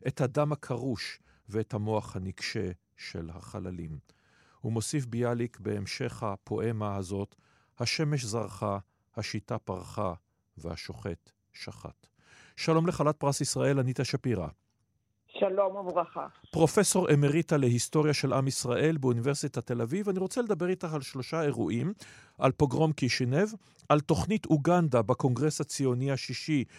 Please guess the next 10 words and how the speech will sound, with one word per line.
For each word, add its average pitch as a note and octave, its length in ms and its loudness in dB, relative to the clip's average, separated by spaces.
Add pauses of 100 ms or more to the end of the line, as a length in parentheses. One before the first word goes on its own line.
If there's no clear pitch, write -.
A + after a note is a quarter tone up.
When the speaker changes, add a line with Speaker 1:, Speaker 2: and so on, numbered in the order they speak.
(140)
Speaker 1:
שמעלה B2+ 580 4
את - 120 -2
הרעיון C3 540 4
של C3 240 2
מקלט D3 580 -2
לילה C#3 420 4 (380)
לעם C3+ 340 6
היהודי C3 480 2
להימלט B2+ 720 2
מאירופה, B2+ 560 2